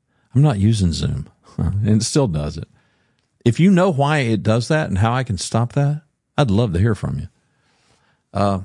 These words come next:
but it was a good point, so I agree with the thumbs up. So Jeffrey is checking in to this hotel, or he's gonna try to. He has a reservation. And the girl, without looking up, just says,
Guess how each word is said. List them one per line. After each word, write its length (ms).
but 260
it 80
was 180
a 40
good 200
point, 320
so 380
I 140
agree 260
with 160
the 80
thumbs 260
up. 180
So 360
Jeffrey 460
is 160
checking 480
in 420
to 140
this 200
hotel, 420
or 80
he's 100
gonna 200
try 320
to. 340
He 140
has 220
a 40
reservation. 680
And 120
the 40
girl, 240
without 280
looking 300
up, 240
just 220
says, 360